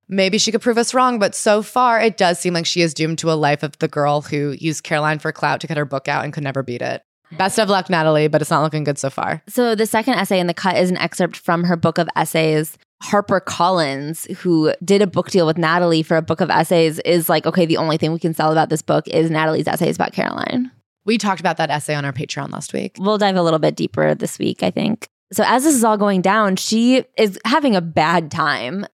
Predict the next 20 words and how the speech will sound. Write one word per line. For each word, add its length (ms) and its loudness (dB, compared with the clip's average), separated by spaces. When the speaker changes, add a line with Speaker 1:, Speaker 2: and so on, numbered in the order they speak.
Speaker 2:
She, 220 2
like, 200 2
online 680 2
was 140 2
very, 320 2
like, 340 2
getting 220 2
in 100 0
front 220 0
of 80 0
it, 220 2
but 220 2
in 120 0
real 180 2
life, 200 4
she 100 0
was 80 2
pretty 220 2
beaten 260 0
down. 360 2